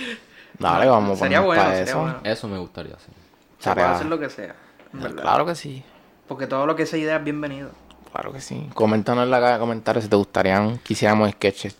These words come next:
Speaker 3: Los que no le meten production.
Speaker 1: Es más, vamos a hacernos un TikTok.
Speaker 3: No,
Speaker 2: No,
Speaker 3: no.
Speaker 2: sí, bueno,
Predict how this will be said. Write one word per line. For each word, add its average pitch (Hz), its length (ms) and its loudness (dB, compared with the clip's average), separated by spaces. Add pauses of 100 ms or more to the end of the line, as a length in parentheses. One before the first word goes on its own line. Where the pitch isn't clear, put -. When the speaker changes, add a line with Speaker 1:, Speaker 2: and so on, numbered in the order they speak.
(140)
Speaker 3:
Los 92 120 -12
que 98 160 -10
no 85 120 -4
le 92 80 -2
meten 98 260 -4
production. 87 520 -8 (120)
Speaker 1:
Es 120 120 6
más, 143 340 8 (600)
vamos 107 260 4
a 110 40 8
hacernos 120 280 2
un 127 40 -2
TikTok. - 320 -6 (640)
Speaker 3:
No, 90 260 -2
Speaker 2:
No, 131 260 0
Speaker 3:
no. 95 400 0
Speaker 2:
sí, - 60 2
bueno, 190 220 4